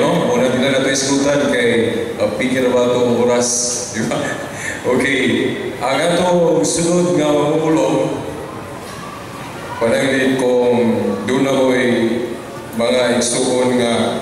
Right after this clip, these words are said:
pangutana sa pagkadiyos sa atong Ginoong Hesukristo, no? Kahinumdum yun ko, no? Sa ako nang ingon kaganina, nga kini nga akong speaker karon, o ni hinungdan nga wala ko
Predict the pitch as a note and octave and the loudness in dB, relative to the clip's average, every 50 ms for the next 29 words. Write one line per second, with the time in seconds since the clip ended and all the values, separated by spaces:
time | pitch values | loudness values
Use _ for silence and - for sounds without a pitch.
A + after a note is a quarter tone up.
0 | - - - - - - - - - - - - - - C3 A#2 A#2 A#2+ A#2+ A#2+ | -6 -8 -8 -10 -10 -10 -12 -12 -12 -12 -12 -12 -8 -4 -2 0 2 2 0 2
1 | B2 B2 B2+ B2+ B2+ B2 A#2+ A#2+ - - - A#2+ A#2+ A#2 A#2+ A#2 A#2 A2+ A#2+ B2 | 0 0 2 2 2 2 0 0 0 0 0 0 0 0 0 0 0 0 0 0
2 | A#2+ A#2+ B2+ C3 B2+ - - B2 A#2 A#2 A#2+ A#2+ A#2+ A#2+ A#2 A2 A2+ A#2+ A#2+ A#2+ | 0 2 2 0 0 0 0 0 0 0 2 2 2 2 2 2 2 2 2 2
3 | A#2+ A2+ A2 - A2+ A2+ A2+ C3+ C#3+ C#3 - - B2 A#2 A2+ A2+ - - - - | 0 0 0 -2 -2 -2 0 0 0 0 0 0 0 0 2 2 2 2 0 0
4 | - - - - - - - - - - - - - - - - - - - B2 | 0 -2 -4 -6 -8 -8 -8 -10 -10 -10 -12 -12 -12 -12 -12 -12 -14 -10 -6 -4
5 | A#2 A#2 B2+ C3+ D3 D3 D3 D3 D3 C#3 B2+ C3 B2+ - A#2 A2+ A2+ - - - | -2 0 0 0 0 2 2 2 2 2 2 2 2 2 2 2 2 2 2 2
6 | - - A2+ A#2 A#2 A2+ C3 C3 C3 C3 C3 B2+ B2+ B2+ B2+ B2+ B2+ B2+ B2 A#2+ | 0 0 0 0 0 0 0 2 2 2 2 2 0 2 2 2 2 2 2 2
7 | A2+ A#2+ A#2 A#2+ B2 B2 C3 C3 B2+ A#2+ A2+ A2 A2+ A#2 - - - - - - | 2 0 0 0 0 0 0 0 0 0 0 0 0 -2 -2 -4 -6 -6 -6 -6
8 | - - - - - - - - - A2 A2+ A#2+ B2+ C3 B2+ B2+ B2 A#2+ A#2 A2+ | -6 -6 -8 -10 -10 -12 -12 -12 -8 -4 -2 -2 0 0 0 0 0 0 0 0
9 | A2 - - - - - - - - - C3 C3 C3+ D3 C#3+ C#3 C3+ C3+ C3+ C#3 | 0 0 -2 -2 -4 -4 -6 -8 -6 -4 -4 -2 0 0 0 0 0 0 0 0
10 | C3 C3 C3 - - - - D3 C#3+ C#3 C#3+ C#3 C3+ - - - C3 A#2+ A#2 A2+ | 0 0 0 0 -2 -2 0 0 0 2 2 2 2 0 0 0 2 2 2 2
11 | A2+ A2 A2+ A2+ - - - - - - - - - - - - - - - - | 2 2 0 0 -2 -4 -4 -6 -8 -10 -10 -10 -12 -12 -10 -10 -10 -8 -8 -8
12 | - - - - - - - - A#2+ B2+ C3 C#3 C#3 C#3 C#3 C#3 C#3 C#3 C3+ C3+ | -8 -8 -10 -10 -10 -10 -6 -2 0 2 2 2 2 2 2 2 2 2 2 2
13 | C3 C3+ C#3+ C#3+ C#3 C#3 C#3 C#3 C#3 C#3 C3+ C3+ C3+ C3+ C3 B2 A#2+ A#2 A#2+ B2 | 0 2 2 2 2 2 2 2 4 4 4 4 4 2 2 2 2 2 2 2
14 | B2 B2 B2 B2 C3 C3 B2 | 2 2 2 2 0 0 0